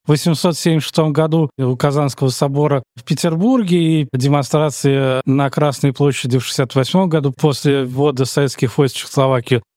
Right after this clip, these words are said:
То есть это действительно очень сильно рифмовалось. Как ни странно, большевики на позднем этапе своего правления повторяли, ну, скажем так, худшие образцы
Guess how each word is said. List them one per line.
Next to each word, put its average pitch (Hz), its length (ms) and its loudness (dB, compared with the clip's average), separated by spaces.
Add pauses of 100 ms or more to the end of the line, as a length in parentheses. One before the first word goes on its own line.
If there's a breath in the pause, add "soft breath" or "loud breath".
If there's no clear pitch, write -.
То 247 80 2
есть 240 200 0
это 226 280 0 (100)
действительно 202 480 0
очень 196 400 0
сильно 180 340 0
рифмовалось. 151 600 0
Как - 200 -4
ни 175 60 -2
странно, 208 600 0 (160)
большевики 190 720 0 (140)
на 180 160 4
позднем 160 520 0
этапе 139 360 0
своего 151 260 0
правления 214 540 0
повторяли, 196 720 0 (180)
ну, 180 280 2
скажем 165 400 0
так, 160 280 -2 (240)
худшие 180 680 0 (140)
образцы 165 800 0